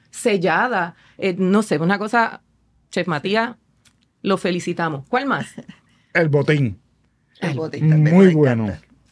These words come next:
Speaker 1: El botín, el botín. Eh, me atrevo, eh, a añadir el Casal de Pepa. Casal de Pepa es un
Speaker 3: Sí.
Speaker 1: restaurante, eh, de, de una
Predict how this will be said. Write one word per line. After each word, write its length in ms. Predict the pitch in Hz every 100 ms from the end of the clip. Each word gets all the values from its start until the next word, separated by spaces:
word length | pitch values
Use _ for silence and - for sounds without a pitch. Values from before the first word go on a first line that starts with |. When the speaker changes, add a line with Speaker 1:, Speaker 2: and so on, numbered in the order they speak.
| _ 170
Speaker 1:
El 240 | 165 143
botín, 440 | 123 113 127 113 -
el 160 | 135
botín. 400 | 135 123 - 135 - _ _ -
Eh, 200 | 185 175
me 140 | 196
atrevo, 1000 | 175 170 170 160 170 190 214 220 220 202 -
eh, 560 | 202 196 190 180 170 -
a 140 | 180
añadir 1080 | 175 180 165 156 175 196 214 208 196 208 202 _ _ _ _ -
el 220 | 196 196
Casal 420 | - 165 - 151 143
de 160 | 160
Pepa. 460 | 147 135 135 127 _ _ _ _ _ _ _
Casal 300 | - 214 214
de 80 | 247
Pepa 180 | 269 285
es 60 | 285
un 100 | 277
Speaker 3:
Sí. 60 |
Speaker 1:
restaurante, 920 | 262 262 269 247 220 190 185 214 262 _ _ -
eh, 440 | 214 208 190 185 -
de, 120 | - 185
de 240 | 196 190
una 400 | 190 196 233